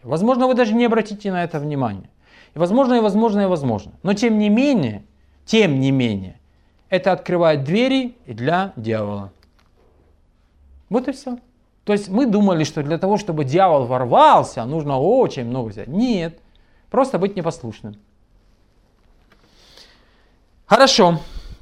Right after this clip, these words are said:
Теперь мы всё это соединим, приношение соединим с пожертвованиями, чтобы у вас было правильное понимание, почему в отношении приношений стали использовать слово «пожертвование».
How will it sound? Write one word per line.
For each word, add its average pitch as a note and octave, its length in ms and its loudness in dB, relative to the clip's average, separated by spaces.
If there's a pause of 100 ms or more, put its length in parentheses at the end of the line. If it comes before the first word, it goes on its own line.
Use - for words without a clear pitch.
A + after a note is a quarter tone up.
(640)
Теперь C4 280 4
мы A3+ 100 6
всё A3+ 240 4
это G3+ 160 2
соединим, E3+ 640 2
приношение D#3+ 580 2
соединим E3 360 0
с - 60 -8
пожертвованиями, D3 840 2
чтобы B2+ 240 -6
у - 20 0
вас E3 160 0
было C#3 220 0
правильное C#3+ 480 0
понимание, A#2 580 -4
почему D#3 400 -6
в C3 60 0
отношении C3 460 -4
приношений C#3+ 540 -4
стали D3 300 -2
использовать B2 480 -4
слово B2 200 -2
«пожертвование». A#2 760 -2